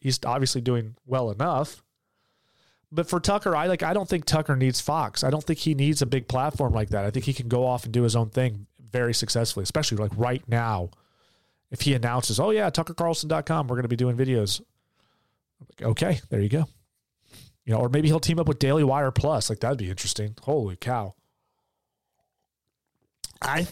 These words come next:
I know he won't do ta-, Daily Wire Plus. I don't think Daily Wire Plus suits him. Uh, but then again, I, I say, I say, I was gonna say that, that the Blaze would suit Tucker Carlson. But even then, I don't know, because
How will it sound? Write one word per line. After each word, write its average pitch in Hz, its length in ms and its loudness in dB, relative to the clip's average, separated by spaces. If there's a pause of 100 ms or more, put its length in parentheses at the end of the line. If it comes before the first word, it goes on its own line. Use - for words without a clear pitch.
(140)
I 147 160 -2
know 180 180 4
he 175 100 6
won't 135 340 2
do 151 100 2
ta-, 151 220 2
Daily 147 260 4
Wire 143 240 2
Plus. 143 260 0
I 135 100 0
don't 143 120 2
think 143 160 -2
Daily 135 260 2
Wire 123 280 2
Plus - 400 0
suits - 320 2
him. 147 300 0 (2000)
Uh, 131 360 0
but 151 180 -2
then 185 100 0
again, 175 400 0 (300)
I, 156 240 0
I 147 120 2
say, 165 320 2 (120)
I 143 120 2
say, 170 180 0
I 135 100 0
was 143 100 0
gonna 175 160 0
say 147 260 2
that, 135 240 -2 (420)
that 120 300 -2 (340)
the 143 80 0
Blaze 160 480 2
would 131 120 2
suit 123 420 2 (340)
Tucker 131 260 0
Carlson. 113 640 -2 (1500)
But 151 160 2
even 156 220 2
then, 160 180 2
I 127 100 0
don't 143 160 0
know, 151 160 4
because 135 340 0